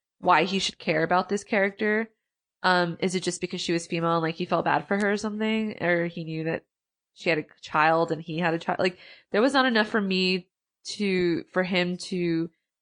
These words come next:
go back and go out of his way six months earlier to save her, if that makes sense. Like, it,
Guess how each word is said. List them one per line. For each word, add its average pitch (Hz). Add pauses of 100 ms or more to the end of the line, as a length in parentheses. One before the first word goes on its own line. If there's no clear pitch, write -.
go 220
back 202
and 185
go 180
out 180
of 185
his 175
way 170
six 175
months 175
earlier 165
to 165
save 165
her, - (520)
if 185
that 170
makes 156
sense. - (100)
Like, 180
it, 190